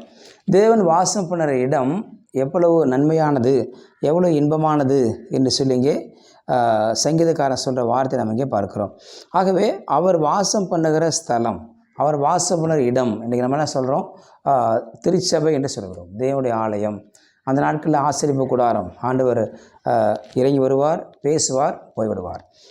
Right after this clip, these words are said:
இன்றைக்கு தேவனுடைய ஆலயத்தை குறித்து சொல்லப்படுகிறது. தேவனுடைய ஆலயத்தை, திருச்சபையை மக்கள் தேடி ஓடி வருகிற இடம்தான் தேவனுடைய வாசஸ்தலம் என்று நாம் பார்க்கிறோம். தேவனுடைய வாசஸ்தலத்தில் ஜெபங்கள் இருக்கிறது, ஆராதனை இருக்கிறது,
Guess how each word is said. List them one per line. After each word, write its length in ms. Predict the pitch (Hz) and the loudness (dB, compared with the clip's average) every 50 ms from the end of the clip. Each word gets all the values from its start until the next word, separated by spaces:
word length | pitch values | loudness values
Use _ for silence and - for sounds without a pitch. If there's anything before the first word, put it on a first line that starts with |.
| - - | -8 -2
இன்றைக்கு 260 | - 185 214 190 208 | 0 2 4 4 4
தேவனுடைய 380 | 165 165 180 190 190 190 185 165 135 | 4 4 4 2 2 2 2 2 2
ஆலயத்தை 360 | 139 151 156 156 147 151 139 | 2 2 2 0 0 0 -2
குறித்து 260 | 127 127 135 131 - | -2 -2 -2 -4 -4
சொல்லப்படுகிறது. 500 | 131 117 110 107 - 104 95 90 87 90 - _ _ _ _ - | -4 -4 -6 -6 -8 -12 -14 -14 -14 -18 -20 _ _ _ _ -6
தேவனுடைய 400 | 131 139 160 170 170 170 165 143 | -2 0 2 2 2 2 2 2
ஆலயத்தை, 420 | 131 127 135 131 135 131 127 127 110 107 | 2 2 0 0 0 0 -2 -2 -4 -2
திருச்சபையை 680 | - 160 180 175 - - - 127 117 117 117 113 107 95 - - | 0 0 0 0 0 0 0 0 2 2 2 2 0 -2 -4 -6
மக்கள் 400 | - - 123 123 - - 196 262 359 - - - - - - - _ | -6 -4 -4 -4 -2 -2 -2 -2 -2 -4 -8 -16 -20 -20 -20 -12 _
தேடி 360 | - 165 165 180 185 180 180 165 | 0 2 4 4 4 4 4 4
ஓடி 280 | 147 147 151 151 147 | 4 2 2 2 2
வருகிற 280 | 131 123 123 123 127 127 | 2 0 0 0 0 0
இடம்தான் 380 | 120 117 117 113 127 151 190 220 - - - - _ _ - | 0 0 0 -2 -2 -2 -4 -6 -12 -16 -20 -20 _ _ -4
தேவனுடைய 320 | 131 135 143 147 139 135 123 | 0 0 2 2 2 0 0
வாசஸ்தலம் 720 | 117 120 127 120 - - 131 - - - 113 120 131 120 | 0 0 0 0 0 -2 -2 -2 -2 -2 -2 -2 0 0
என்று 200 | 120 110 117 139 | 0 0 0 0
நாம் 200 | 143 160 - - | -2 -4 -4 -2
பார்க்கிறோம். 380 | 110 101 92 - - 90 82 - - - - - - - - | -2 -2 -2 -4 -6 -8 -10 -10 -14 -20 -20 -20 -12 -4 0
தேவனுடைய 300 | 143 165 185 190 190 180 | 2 2 4 4 4 2
வாசஸ்தலத்தில் 720 | 160 143 151 139 - 151 - - 127 123 117 117 117 127 151 180 165 | 2 2 0 0 -2 -2 -2 -2 -2 -2 -4 -4 -2 -2 -2 -2 -2
ஜெபங்கள் 460 | 120 - 117 123 127 135 131 127 123 117 | -2 -2 -2 0 0 0 0 0 0 0
இருக்கிறது, 360 | 113 110 - 107 107 120 139 156 - - - | -2 0 0 0 0 0 0 -2 -2 -6 -6
ஆராதனை 400 | 147 131 131 131 131 123 123 117 | -4 -2 0 2 2 2 2 0
இருக்கிறது, 380 | 110 110 113 113 110 110 127 | 0 0 0 0 0 0 0